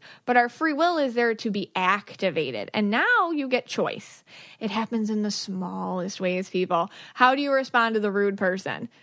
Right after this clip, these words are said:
Do you go low with them or do you go high? That's a choice right there. That's a free will choice. Everything you do, every choice you make, the universe is seeing. It sees it. And it, all it does is repeats the pattern.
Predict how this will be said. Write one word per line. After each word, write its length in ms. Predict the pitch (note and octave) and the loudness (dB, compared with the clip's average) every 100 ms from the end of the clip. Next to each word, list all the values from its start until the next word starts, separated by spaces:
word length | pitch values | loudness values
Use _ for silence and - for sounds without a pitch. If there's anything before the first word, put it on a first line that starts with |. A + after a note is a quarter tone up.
| _ | _
Do 80 | G3 | -2
you 80 | G3+ | 2
go 180 | G#3 F3+ | 4 4
low 280 | F3 A3 D#4+ | 4 4 2
with 160 | E4+ | 2
them 240 | F4 F4+ E4+ | 2 2 0
or 100 | D#4 | 0
do 80 | |
you 100 | D#4+ | 0
go 160 | D#4 D#4 | 2 2
high? 320 | C4+ E3 D#3 | 2 0 2
That's 240 | G3 A#3 D#4 | 2 2 2
a 60 | |
choice 540 | D4 C4+ E3+ F#3+ - - | 0 2 2 -2 -10 0
right 180 | A#3+ C4+ | 0 2
there. 300 | G#3 E3 - | 0 2 -2
That's 140 | A#3+ | -2
a 60 | C4 | -2
free 160 | C4+ | 0
will 160 | B3+ B3 | 2 0
choice. 240 | A#3 F3+ - - - - - _ _ _ _ - | 0 -2 -4 -20 -20 -20 -20 _ _ _ _ 4
Everything 680 | D#4 E4 F#4 E4+ E4+ E4 | 4 4 0 0 0 2
you 140 | D4+ D4 | 2 2
do, 460 | A3+ A#3 F3 E3 G#3 _ - | 4 4 2 -6 -10 _ 4
every 300 | B3 D4+ D#4 | 4 4 -2
choice 380 | - C#4 C4 B3 | 2 2 2 -2
you 100 | A#3 | 0
make, 380 | G#3+ D3 - _ _ _ _ _ _ - | 0 -2 -8 _ _ _ _ _ _ -4
the 140 | A3+ G#3 | 0 2
universe 600 | A#3+ B3+ A3+ G#3 F#3+ - | 2 2 2 0 -2 -2
is 160 | G#3 - | -4 -2
seeing. 500 | A3+ G3 D3+ G2+ G3+ _ - | -2 0 -2 -6 -10 _ -6
It 140 | A3 - | -6 -6
sees 380 | - A3 G#3 | -2 0 0
it. 220 | F#3 G2 - _ _ - | -2 -4 -12 _ _ 0
And 220 | A3 G#3+ A3+ | 2 2 0
it, 100 | - | 4
all 260 | G#3 A#3 C#4+ | 4 4 2
it 140 | C#4+ | 2
does 420 | C4 A3+ G3+ G3 - | 4 4 2 -4 -2
is 160 | G#3 | 0
repeats 440 | G3+ G3+ A3 G3+ - | 0 -2 -2 -4 -4
the 100 | F#3+ | -2
pattern. 460 | F3 C#3+ - - | 0 -2 -6 -12